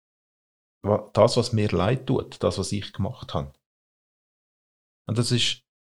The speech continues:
dort sind nochmal genau gleiche Punkte wichtig, genauso wie es wichtig ist, dass ich mir selber das eingestehe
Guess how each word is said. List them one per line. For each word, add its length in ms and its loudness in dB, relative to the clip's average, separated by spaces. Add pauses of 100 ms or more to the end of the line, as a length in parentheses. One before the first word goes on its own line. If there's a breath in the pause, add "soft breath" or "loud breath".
(340)
dort 160 4
sind 100 0
nochmal 240 4
genau 280 6
gleiche 280 -2
Punkte 420 -2
wichtig, 300 0
genauso 460 2
wie 60 0
es 140 -4
wichtig 380 -6
ist, 180 -4
dass 160 -4
ich 240 -8 (680 loud breath)
mir 260 6
selber 460 4 (540)
das 300 8
eingestehe 1000 2